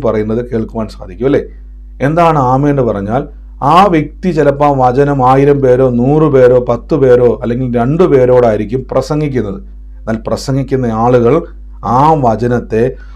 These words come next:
ആമേൻ എന്ന വാക്കിലൂടെ സ്വന്തമാക്കുകയാണ്. ഹല്ലേലൂയ.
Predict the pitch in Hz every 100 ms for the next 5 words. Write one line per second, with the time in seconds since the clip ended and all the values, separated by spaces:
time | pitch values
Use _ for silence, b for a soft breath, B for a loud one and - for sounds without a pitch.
0 | b - 123 139 160 180 180 143 117 117
1 | 104 110 110 120 110 104 135 - - -
2 | 117 113 135 135 127 120 110 107 101 92
3 | 80 82 - - 95 107 107 113